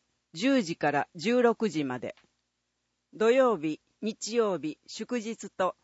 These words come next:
八月十日から十五日は除きます。したがって、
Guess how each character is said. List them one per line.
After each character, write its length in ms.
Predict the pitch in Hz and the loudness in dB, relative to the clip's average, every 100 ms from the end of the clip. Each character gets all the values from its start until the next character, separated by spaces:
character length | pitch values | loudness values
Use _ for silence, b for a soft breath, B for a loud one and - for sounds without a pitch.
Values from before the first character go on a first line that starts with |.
| _ _ _ | _ _ _
八 280 | 214 - 262 | -10 -4 -2
月 240 | 254 - | -2 -2
十 200 | 240 226 | 0 0
日 160 | 220 208 | 0 0
か 100 | 214 | 0
ら 160 | 202 | 0
十 240 | 196 247 254 | -2 -4 0
五 140 | 247 | 0
日 280 | 220 185 165 | 0 -4 -4
は 120 | 151 | -4
除 320 | 156 165 185 | -2 -2 -4
き 100 | - | -4
ま 140 | 180 180 | -8 -8
す。 240 | - - _ _ _ _ _ _ _ _ _ | -12 -20 _ _ _ _ _ _ _ _ _
し 100 | - | -2
た 160 | 240 233 | 0 2
が 120 | 220 | -2
っ 60 | - - | -4 -4
て、 180 | 208 | -4